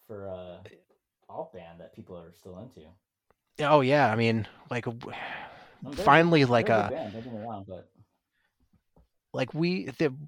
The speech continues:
Speaker 2: the record swaps, like, the, the record, you know, shows just started opening back up with covid,
Speaker 1: Mm-hmm.
Speaker 2: and, uh,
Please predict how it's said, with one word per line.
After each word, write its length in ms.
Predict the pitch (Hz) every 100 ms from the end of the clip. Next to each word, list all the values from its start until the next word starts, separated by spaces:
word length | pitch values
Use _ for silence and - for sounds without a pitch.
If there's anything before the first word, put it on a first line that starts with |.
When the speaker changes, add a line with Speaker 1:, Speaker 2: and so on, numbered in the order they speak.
| -
Speaker 2:
the 80 | 165
record 340 | 175 - 151
swaps, 580 | - - 120 120 - -
like, 260 | 123 - 123
the, 340 | 120 117 110
the 100 | 120
record, 440 | 117 135 143 117 117 - - _
you 100 | 123
know, 120 | 117
shows 400 | 110 - 120 113
just 200 | - 139 -
started 280 | 143 131 104
opening 380 | 117 120 120
back 240 | 104 107 -
up 180 | 127 120 _ _ -
with 160 | 110 -
covid, 380 | 131 127 113
Speaker 1:
Mm-hmm. 720 | 110 110 98 - - - -
Speaker 2:
and, 400 | 120 117 113 110
uh, 340 | 104 101 95